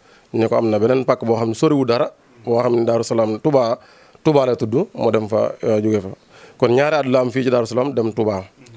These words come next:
Bi muy jógee Daaru Salaam nag, dafay bàyyi woon kenn ku ci njaboot gi, koo xamee ni sëriñ bi defar na ko ci diggante bi mu fi nekkee ak bi mu nekk Mbàkke. Defar na ko ba mu mën a yor ab dëkk, mooy Maam Cheikh Anta. Te boobu Maam Cheikh Anta ci saayir,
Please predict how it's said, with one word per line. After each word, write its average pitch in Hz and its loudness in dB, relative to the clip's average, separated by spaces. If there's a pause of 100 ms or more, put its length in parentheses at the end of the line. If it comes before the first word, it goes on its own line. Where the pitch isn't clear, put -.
(260)
Bi 135 2
muy 180 6
jógee 175 2
Daaru 147 2
Salaam 120 0
nag, 165 2 (380)
dafay 135 0
bàyyi 131 2
woon 117 2
kenn 139 0
ku - -18
ci 139 -6
njaboot 127 2
gi, 113 -8
koo 131 2
xamee 127 0
ni 120 2 (460)
sëriñ 180 2
bi 139 2 (180)
defar 175 0
na 147 0
ko 127 -2 (800)
ci 170 4
diggante 156 2
bi 139 2
mu 143 4
fi 147 2
nekkee 123 -2 (300)
ak 113 -2
bi 123 2
mu 131 2
nekk 135 2
Mbàkke. 117 -2 (460)
Defar 151 2
na 151 0
ko 127 -4
ba 131 2
mu 151 -2
mën 147 0
a 135 2
yor 123 -2
ab 131 -12
dëkk, 117 -4 (520)
mooy 127 2
Maam 123 0
Cheikh 120 2
Anta. 98 -4 (520)
Te 139 2
boobu 135 2
Maam 135 2
Cheikh 131 0
Anta 123 -2
ci 151 -8
saayir, 135 0